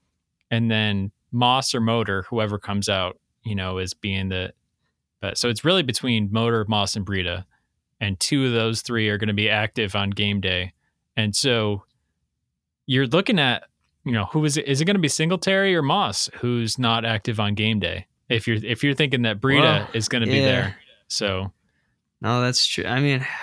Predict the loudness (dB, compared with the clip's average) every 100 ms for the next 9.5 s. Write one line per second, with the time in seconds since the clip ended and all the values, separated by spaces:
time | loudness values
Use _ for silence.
0 | -10 -10 -6 0 0 2 4 6 6 4
1 | 2 -2 -14 -8 0 4 6 4 6 6
2 | 6 6 4 4 4 6 4 4 6 6
3 | 6 4 2 -4 _ -20 _ -2 2 4
4 | 6 6 6 6 6 6 4 2 2 4
5 | 2 2 4 4 4 2 2 2 0 0
6 | 2 4 4 4 2 2 2 2 0 0
7 | 0 2 0 2 2 2 0 -4 -16 _
8 | -4 2 4 2 2 4 4 2 2 2
9 | 4 4 4 2 -2